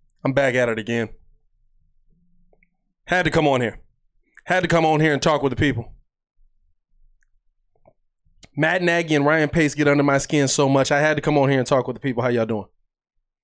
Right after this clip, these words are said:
If you're in the YouTube right now, please like the video. Please subscribe to the page. We do talk Chicago sports weekly. If you are on the Facebook, make sure that you share that thing up and like the video.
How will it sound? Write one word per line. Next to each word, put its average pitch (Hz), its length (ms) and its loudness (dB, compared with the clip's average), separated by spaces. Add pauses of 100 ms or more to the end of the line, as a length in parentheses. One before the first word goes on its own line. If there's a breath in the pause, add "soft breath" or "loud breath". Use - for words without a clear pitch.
(180)
If 135 80 -10
you're 202 120 2
in 190 80 2
the 165 100 0
YouTube 180 340 2
right 160 200 2
now, 160 180 2
please 156 300 -2
like 151 160 0
the 151 80 -4
video. 147 200 0
Please 160 220 -6
subscribe 143 380 -2
to - 80 -6
the 139 80 -4
page. 143 240 -2
We 143 80 -6
do 147 120 -4
talk 143 220 0
Chicago 135 340 -4
sports 131 380 -2
weekly. 147 500 -2 (200 loud breath)
If 135 100 -8
you 165 160 2
are 151 140 4
on 151 100 2
the 135 80 0
Facebook, 165 920 -2 (1040)
make 151 140 0
sure 160 140 0
that 143 180 -2
you 143 60 -4
share 165 320 -2
that 151 180 -2
thing 147 240 2
up 147 180 0
and 175 260 0
like 151 180 2
the 151 80 -6
video. 143 500 0